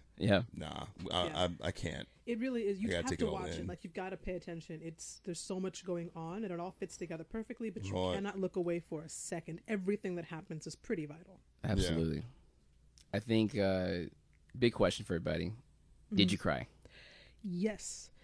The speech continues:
Speaker 3: I, right about when the fourth act started, I began to cry those Lord of the Rings, Return of the King tears, right? Those my
Speaker 2: Mm.
Speaker 3: friends you bow to no one tears. <laughs> Like, for the whole fourth act, I was just done. Yeah.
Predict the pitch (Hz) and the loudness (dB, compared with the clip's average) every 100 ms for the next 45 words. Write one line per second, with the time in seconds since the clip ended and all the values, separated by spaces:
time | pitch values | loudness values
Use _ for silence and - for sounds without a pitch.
0 | - - - 233 202 208 202 208 196 180 | -20 -20 -14 0 4 6 8 6 4 -2
1 | 185 247 269 - - - - 233 208 202 | 2 4 4 0 -20 -20 4 6 8 8
2 | 202 190 185 185 - 196 180 185 170 - | 8 8 8 8 8 8 8 4 4 6
3 | 180 180 185 180 196 175 180 180 170 190 | 6 8 6 4 4 6 8 6 4 0
4 | - 170 170 170 165 170 165 165 165 - | 2 4 4 2 4 4 6 6 2 0
5 | - - - - - - 196 185 196 196 | -4 -10 -16 -18 -20 -10 2 12 12 12
6 | 185 180 180 180 185 165 170 190 170 165 | 12 12 12 12 10 8 8 10 10 8
7 | - 175 175 - 185 180 196 - - - | 6 6 6 6 8 8 8 2 -2 4
8 | 165 180 - 170 170 175 175 175 196 190 | 6 6 6 6 8 8 8 12 12 12
9 | 185 175 180 - 190 180 196 208 214 233 | 12 10 10 10 8 10 10 10 8 8
10 | 233 254 - - 196 - 233 214 196 220 | 8 8 4 6 8 10 12 12 12 12
11 | 214 - 185 165 165 160 - 196 180 151 | 12 12 10 10 8 0 2 2 2 2
12 | 156 - 180 175 160 - - - - 175 | -2 -2 -2 -2 -4 -10 -20 -20 -2 0
13 | 165 | 2